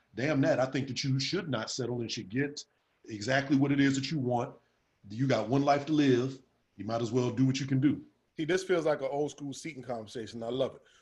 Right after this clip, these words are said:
Speaker 2: So where do you think the whole thing about eighty twenty comes in? You know what I'm saying? Like when people say, I don't, you know, like how, I don't know. I don't think you ever get the full package. That's what I'm saying in my words.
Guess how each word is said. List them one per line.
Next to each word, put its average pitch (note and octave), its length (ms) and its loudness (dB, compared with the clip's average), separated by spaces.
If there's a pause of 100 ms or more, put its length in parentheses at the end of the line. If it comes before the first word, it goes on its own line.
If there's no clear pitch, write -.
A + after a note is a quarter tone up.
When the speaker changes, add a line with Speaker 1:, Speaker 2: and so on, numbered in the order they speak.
Speaker 2:
So E3 220 4
where F3 180 4
do G3+ 80 0
you G3 60 -6
think F3 260 -4
the D3 60 -2
whole D#3 240 2
thing D#3+ 180 -2
about C3+ 440 2 (300)
eighty E3+ 240 2
twenty D#3 300 -2
comes B2 320 -6
in? A2 60 -6 (460)
You G#3 60 6
know - 20 8
what A3+ 40 8
I'm G#3+ 60 4
saying? G3+ 320 4 (180)
Like E3 160 4
when F#3+ 120 4
people F#3+ 260 0
say, E3+ 400 2 (580)
I G3+ 80 6
don't, B3+ 300 8
you C#4 80 6
know, E4 100 10
like B3+ 160 10
how, G#3+ 380 4 (280)
I D#4+ 80 8
don't A3 120 10
know. C3+ 180 2 (240)
I G#3+ 60 8
don't C#4+ 160 6
think B3 140 2
you G#3+ 100 -4
ever G3 140 6
get F3+ 180 2
the D3+ 60 -2
full E3 200 2
package. - 480 0 (160)
That's A3 200 6
what G3 80 6
I'm F#3 120 8
saying D3+ 180 0
in C3+ 60 0
my C#3+ 140 4
words. - 320 -4